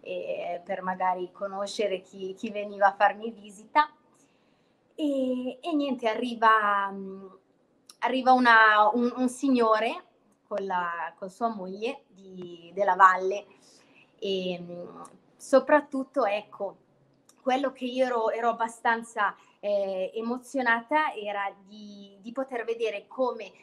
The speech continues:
la gente, soprattutto di una certa età, potesse reagire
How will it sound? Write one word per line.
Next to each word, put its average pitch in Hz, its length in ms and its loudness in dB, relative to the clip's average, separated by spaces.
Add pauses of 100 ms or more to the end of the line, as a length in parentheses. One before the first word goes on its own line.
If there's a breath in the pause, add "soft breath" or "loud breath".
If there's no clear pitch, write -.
la 226 140 -2
gente, 233 360 -2
soprattutto 254 520 -8
di 220 120 -10
una 269 180 -2
certa 220 360 -6
età, 208 360 0 (680)
potesse 220 600 0
reagire 220 960 0